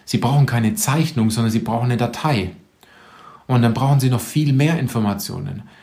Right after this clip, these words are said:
Wie rum soll dieses Bauteil gedruckt werden? Worum geht's in dieser Anwendung? Wo ist Kraft, wo ist eine Kraftbelastung, die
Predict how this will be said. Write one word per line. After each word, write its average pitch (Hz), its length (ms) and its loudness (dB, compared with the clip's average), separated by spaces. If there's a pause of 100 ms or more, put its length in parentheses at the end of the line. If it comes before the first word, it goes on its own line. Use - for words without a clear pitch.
(220)
Wie 127 160 4
rum 143 460 2 (160)
soll 123 200 0
dieses 117 300 -2
Bauteil 127 400 0
gedruckt 143 460 -2
werden? 92 400 -6
Worum 135 560 2 (300)
geht's 165 340 2
in 127 100 -2
dieser 120 320 0
Anwendung? 110 640 0
Wo 156 140 2
ist - 220 -2
Kraft, - 360 -2
wo 139 100 0
ist 147 120 2
eine 131 100 2
Kraftbelastung, 110 960 -2
die 104 300 -2